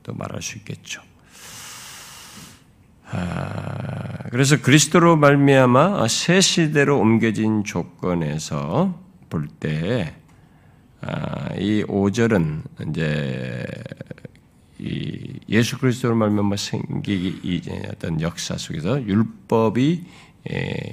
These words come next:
모세, 특별히 모세 율법에 의해서 모든 것을, 어, 구원을 추구하고 이렇게 가졌던, 어, 그런 배경들,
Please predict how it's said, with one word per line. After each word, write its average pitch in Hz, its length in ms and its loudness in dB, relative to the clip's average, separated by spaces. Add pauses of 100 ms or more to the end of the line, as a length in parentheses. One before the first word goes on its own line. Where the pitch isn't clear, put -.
(160)
모세, 120 420 6
특별히 - 300 0
모세 107 360 2
율법에 90 500 0
의해서 78 580 -2
모든 85 360 -6
것을, 80 320 -6 (800)
어, - 160 -8
구원을 85 480 -2
추구하고 78 880 -4
이렇게 - 180 -8
가졌던, 85 800 -4 (320)
어, 76 140 -8
그런 80 300 -6
배경들, 78 720 -6